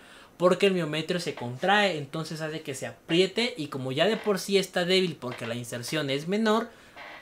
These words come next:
este, esta contracción va a generar que se separe más fácil la placenta de todo lo que es la decidua. La elevación de la presión intraabdominal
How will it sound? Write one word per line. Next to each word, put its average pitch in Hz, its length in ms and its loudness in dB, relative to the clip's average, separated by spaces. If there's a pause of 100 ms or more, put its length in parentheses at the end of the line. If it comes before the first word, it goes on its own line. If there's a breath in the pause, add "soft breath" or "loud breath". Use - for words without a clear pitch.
(420 loud breath)
este, 170 640 2
esta 196 220 2
contracción 190 680 2 (400 loud breath)
va 151 140 8
a 165 60 4
generar 233 560 4 (1200)
que 156 100 -2
se 135 140 -2
separe 156 340 4
más 151 240 0
fácil 170 400 2 (380 loud breath)
la 131 320 0
placenta 151 520 -2
de 160 140 0
todo 131 160 -2
lo 127 160 -6
que 123 140 -4
es 135 160 -10
la 120 140 -6
decidua. 98 460 -12 (680 loud breath)
La 165 120 6
elevación 170 440 6
de 202 80 6
la 190 100 4
presión 185 260 -2
intraabdominal 202 840 4